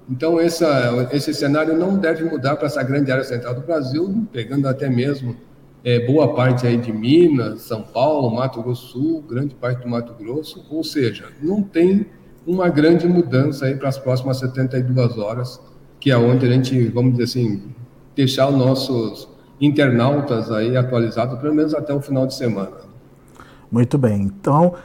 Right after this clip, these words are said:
Speaker 2: mas dá pra ver, né, Mamedes, a diferença ali, é, no, no, nos dois modelos, pro Rio Grande do Sul, principalmente, né?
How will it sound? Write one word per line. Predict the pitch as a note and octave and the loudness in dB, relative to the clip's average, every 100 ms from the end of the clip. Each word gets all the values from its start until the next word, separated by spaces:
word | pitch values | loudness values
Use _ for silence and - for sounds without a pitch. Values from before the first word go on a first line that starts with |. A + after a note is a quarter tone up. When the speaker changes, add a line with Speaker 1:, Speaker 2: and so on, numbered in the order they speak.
| - | -4
Speaker 2:
mas | - D3 | 2 4
dá | F3+ | 6
pra | G3+ B3 | 6 6
ver, | D#3+ E3 | 8 6
né, | E3+ F3+ | 6 4
Mamedes, | F3 D#3 C3+ B2 | 4 4 4 4
a | C3+ | 4
diferença | B2+ - C3 C3 C3+ C3+ | 2 2 4 4 4 2
ali, | A#2+ B2+ C3 | 2 2 2
é, | C3 B2 A2+ G#2+ | -2 -2 -2 0
no, | A#2+ A#2+ - - | 0 -2 -8 -8
no, | B2 A#2 A2+ G#2+ G2+ G2+ | -2 0 0 0 -2 -2
nos | G2+ G#2+ | -2 -2
dois | G#2 B2 A#2+ | 0 2 2
modelos, | B2 G2 C3 D#3 E3+ - - - - | 2 2 4 4 2 -4 -18 -20 -10
pro | - D#3 D#3+ D3+ C#3+ | 2 6 8 8 6
Rio | B2+ F3+ | 6 6
Grande | E3+ E3 | 6 6
do | D3+ | 2
Sul, | - F3 G3 | 0 2 2
principalmente, | E3 D3 - C3 B2+ B2 A2 - | 2 0 0 2 4 4 2 0
né? | G2 A#2+ | 0 0